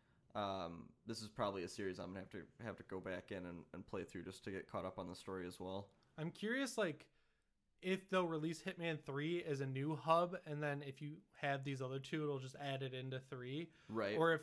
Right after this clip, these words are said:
Speaker 1: Where they just kinda make Hitman, like, a platform,
Speaker 2: Yeah.
Speaker 1: and then they put all the games in the same thing.
Speaker 2: I, I'm sure they'll do that. I'm just curious which way it'll go. Like, if you'll be able to buy three as an expansion to two if you already have two, or if you'll just have to buy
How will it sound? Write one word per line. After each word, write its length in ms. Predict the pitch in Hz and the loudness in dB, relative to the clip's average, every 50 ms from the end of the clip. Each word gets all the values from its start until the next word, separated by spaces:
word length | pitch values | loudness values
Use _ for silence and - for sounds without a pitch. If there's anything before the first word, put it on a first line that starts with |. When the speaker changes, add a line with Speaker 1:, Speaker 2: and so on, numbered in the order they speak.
| - - | 0 0
Speaker 1:
Where 100 | 113 120 | 2 4
they 100 | 120 117 | 4 4
just 140 | 117 117 - | 4 2 2
kinda 160 | 131 110 104 | 2 2 2
make 220 | 110 104 - - | 2 0 0 2
Hitman, 340 | 135 131 117 113 117 110 104 | 2 2 4 4 2 2 2
like, 140 | 104 107 - | 0 -4 -6
a 40 | - | -8
platform, 560 | - - 113 101 98 - - - 110 101 165 | -4 0 0 2 2 0 0 -2 0 4 6
Speaker 2:
Yeah. 240 | 165 147 131 120 120 | 6 6 4 2 0
Speaker 1:
and 80 | 110 | -2
then 160 | 104 95 101 | -4 -4 -4
they 120 | 101 90 92 | -6 -6 -6
put 180 | - - 110 | -2 -2 -2
all 140 | 95 98 95 | 0 0 -2
the 80 | - 92 | -4 -6
games 320 | - 110 101 98 95 - | -6 -4 -4 -4 -4 -6
in 80 | 110 92 | -8 -8
the 80 | 95 | -8
same 260 | - - 98 90 92 104 | -8 -8 -8 -8 -8 -8
thing. 300 | - 92 95 95 101 180 | -8 -8 -6 -2 2 2
Speaker 2:
I, 100 | 214 185 165 | 2 4 4
I'm 140 | 180 196 196 | 4 2 2
sure 240 | 202 - 247 254 247 | 2 2 0 4 4
they'll 140 | 220 185 143 | 4 4 2
do 180 | 131 135 139 147 | 0 -2 0 2
that. 220 | 180 196 202 160 | 4 4 4 4
I'm 80 | 151 156 | 2 -2
just 160 | 160 156 - | -4 -6 -8
curious 320 | - - 180 175 165 - - | -6 -2 0 0 0 0 0
which 180 | 156 147 - - | -4 -4 2 4
way 140 | 147 151 151 | 6 6 6
it'll 160 | 147 135 131 | 6 2 0
go. 280 | 120 139 135 131 120 120 | 2 4 4 4 4 2
Like, 180 | 123 127 - | -2 -4 -6
if 140 | 139 135 - | -8 -4 -2
you'll 100 | 147 135 | -2 -2
be 180 | 131 135 135 143 | 0 2 2 2
able 180 | 147 151 139 | 4 4 2
to 80 | 139 131 | 2 2
buy 360 | 135 139 131 135 139 135 135 - - | 2 4 4 4 4 2 0 -4 -6
three 180 | - 143 139 139 | -6 -4 -2 -2
as 120 | 135 131 | -2 -2
an 60 | 131 131 | -2 -6
expansion 540 | 127 - - - 131 131 131 131 135 131 | -6 -6 -6 -4 -2 -2 -2 -4 -4 -4
to 80 | 127 123 | -6 -6
two 320 | - - - 143 131 123 | -6 -4 -2 -2 0 -2
if 140 | 120 120 - | -2 -4 -4
you 60 | 135 | -2
already 180 | 127 127 127 127 | -2 -2 -2 -2
have 160 | 123 120 117 | -4 -6 -6
two, 420 | - - 139 127 123 123 120 120 - _ _ _ _ _ _ _ _ _ _ _ _ _ _ _ _ - | -8 -4 -4 -2 -2 -2 -4 -6 -10 _ _ _ _ _ _ _ _ _ _ _ _ _ _ _ _ -4
or 160 | 147 139 139 | 0 0 0
if 120 | 135 135 | 0 0
you'll 180 | 139 135 135 131 | 0 0 0 -2
just 280 | 131 - 139 131 - - | -2 -4 -6 -6 -6 -2
have 220 | 143 131 131 - | -2 -2 -2 -2
to 100 | - 135 | -4 -4
buy 320 | 131 135 131 127 127 127 | 0 2 2 2 2 0